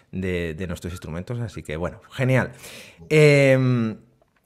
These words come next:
pasamos ahora, si os parece bien, a-, al tema de, de, bueno, un poco artistas o actividades más importantes, que, bueno, pues evidentemente todavía quedan unos meses para, para la celebración, se, se están cerrando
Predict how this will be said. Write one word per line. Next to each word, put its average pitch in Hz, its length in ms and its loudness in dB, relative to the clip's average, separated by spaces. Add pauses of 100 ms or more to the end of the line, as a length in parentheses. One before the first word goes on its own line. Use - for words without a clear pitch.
(140)
pasamos 156 420 6
ahora, 165 300 8
si 131 100 0
os 123 80 2
parece 131 340 2
bien, 156 240 2
a-, 107 60 2
al 113 240 -2
tema 135 240 2
de, 113 240 6
de, 101 200 -2
bueno, 98 260 -2
un 95 100 -8
poco 110 440 0
artistas 117 720 2
o 113 60 4
actividades 113 500 2
más 113 240 -4
importantes, 120 920 0 (520)
que, 101 520 2
bueno, 95 300 -4
pues - 300 -10
evidentemente 110 1500 0
todavía 98 420 0
quedan 101 220 0
unos 98 200 -4
meses 135 400 -2
para, 92 640 -2
para 85 680 -4
la 87 120 -4
celebración, 98 720 0
se, - 160 -10
se - 120 -12
están 110 200 -4
cerrando 98 640 0